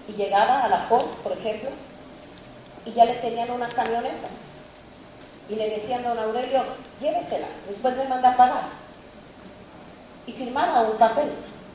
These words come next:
A veces ni siquiera firmaba un papel,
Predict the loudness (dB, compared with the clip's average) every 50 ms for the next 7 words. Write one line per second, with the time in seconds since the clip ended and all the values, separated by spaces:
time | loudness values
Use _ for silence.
0 | -20 -20 -20 -20 -20 -20 -20 -20 -20 -20 -20 -20 -20 -20 -20 -20 -20 -20 -8 4
1 | 6 6 6 6 4 0 -4 -6 -6 -6 -8 -8 -8 -10 -12 -4 2 4 4 6
2 | 4 2 -2 -4 -6 0 2 4 4 4 2 0 -4 -2 -2 -2 -2 -2 -4